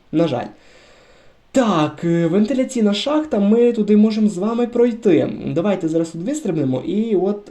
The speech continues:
сюди. О, бачите, ми майстри паркуру. Все ж військові, чому б і ні. <laughs> І пішли ось по цій вентиляційній шахті далі, далі цими коридорами.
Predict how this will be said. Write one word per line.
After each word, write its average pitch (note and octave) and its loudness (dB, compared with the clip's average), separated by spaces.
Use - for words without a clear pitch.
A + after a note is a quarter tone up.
сюди. F3+ -2
О, F3 0
бачите, D3+ -6
ми F3 2
майстри E3+ -2
паркуру. E3 -2
Все - -14
ж A#2+ -14
військові, - -8
чому - -14
б - -8
і - -8
ні. D#3+ -2
<laughs> F#3 -4
І A#3 0
пішли G#3+ -2
ось F#3 2
по - -4
цій G#3+ -4
вентиляційній G3+ 0
шахті E3 -4
далі, F#3+ -2
далі D3+ -2
цими C#3+ -6
коридорами. C#3 -4